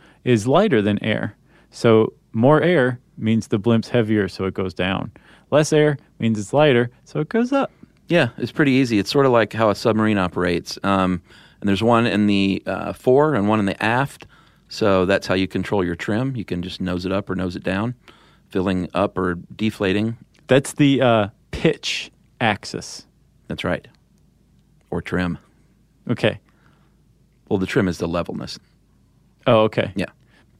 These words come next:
Speaker 1: And the axis where the nose and the back go up and down, that's the trim axis. Or no, the, the pitch axis. <laughs> Right?
Speaker 2: Yeah.
Speaker 1: Okay.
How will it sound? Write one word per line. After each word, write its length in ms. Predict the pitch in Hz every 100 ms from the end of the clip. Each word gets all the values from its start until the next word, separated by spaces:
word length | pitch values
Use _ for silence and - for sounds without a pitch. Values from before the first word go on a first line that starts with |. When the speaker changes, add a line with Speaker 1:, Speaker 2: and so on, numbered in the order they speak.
| -
Speaker 1:
And 160 | 127
the 160 | 120 -
axis 480 | 131 127 123 104 -
where 260 | 117 113 107
the 180 | 107 107
nose 480 | 117 117 113 117 107
and 180 | 107 104
the 60 |
back 380 | 95 110 107 -
go 180 | 110 107
up 260 | - 117
and 160 | 113 104
down, 320 | 107 110 117
that's 260 | 110 107 -
the 140 | -
trim 360 | 98 - 104 98
axis. 580 | 98 101 - - - - _ _ _ 123
Or 80 |
no, 180 | 120 110
the, 260 | 98 104 98 - _
the 200 | 110 107
pitch 380 | - - 117 -
axis. 560 | 92 90 - - - - - - _ - - - - - _ _ _ _ _
<laughs> 40 | - - - 98 - _ _ - - - - -
Right? 300 | 123 160 - _
Speaker 2:
Yeah. 160 | 147 123 _ _ _
Speaker 1:
Okay. 320 | - - 117